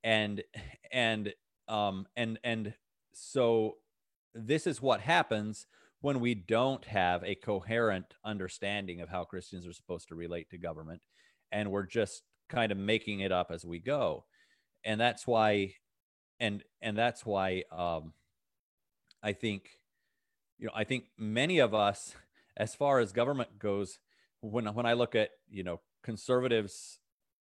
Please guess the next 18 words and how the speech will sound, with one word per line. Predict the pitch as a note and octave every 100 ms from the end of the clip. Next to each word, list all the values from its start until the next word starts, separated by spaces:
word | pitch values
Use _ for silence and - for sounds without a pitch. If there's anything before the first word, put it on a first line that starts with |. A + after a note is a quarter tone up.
| _ G#2+
um, | G2 F#2 F2 E2+ _ _ _ _ -
freaking | C#3+ D3 B2 A2+
out | B2+ B2 A#2
about | G#2+ G#2+ G2+ G#2
abuses | F#2+ A#2 A2+ F#2+
of | F2+
power, | - D3 C3 F#2 E2+ _ _ _ -
I'm | B2
like, | B2+ A#2+ -
"I've, | G3+ E3 - G#2+ - _ _ _ -
we | A2+ C3
Christian | D3+ F#3 - B2
anarchists | C#3 C#3+ A2 G2+ -
have | E2+
been | B2 A2
here | G2+ F#2+
all | G#2 F#2
along." | E2 C#3 G2 C#2